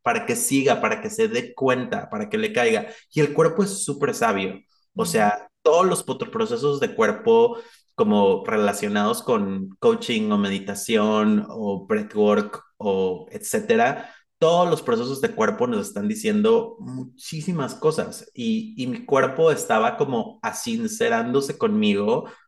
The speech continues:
Speaker 1: mostrándose conmigo de una manera que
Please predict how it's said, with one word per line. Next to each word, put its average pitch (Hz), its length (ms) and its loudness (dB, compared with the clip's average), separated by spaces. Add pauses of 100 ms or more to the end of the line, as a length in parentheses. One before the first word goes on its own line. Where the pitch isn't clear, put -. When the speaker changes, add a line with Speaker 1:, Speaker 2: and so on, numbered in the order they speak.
Speaker 1:
mostrándose 131 1040 0
conmigo 107 520 2
de 226 60 4
una 113 200 0
manera 107 600 0 (280)
que 107 500 2